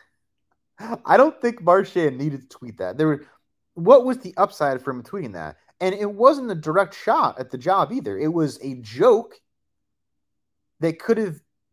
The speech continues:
part of the reason it was funny was because it could also be applied to Monday Night Football.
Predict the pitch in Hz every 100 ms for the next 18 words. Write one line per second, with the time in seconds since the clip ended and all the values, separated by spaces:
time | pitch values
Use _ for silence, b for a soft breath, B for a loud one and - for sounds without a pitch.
0 | _ _ _ _ _ _ _ _ _ 254
1 | 294 254 226 220 208 190 165 151 - -
2 | 208 175 139 123 143 139 147 139 156 139
3 | 127 120 - _ _ _ - 151 - 180
4 | 165 165 160 143 135 131 - 135 123 120
5 | 120 117 101 101 110 - - 117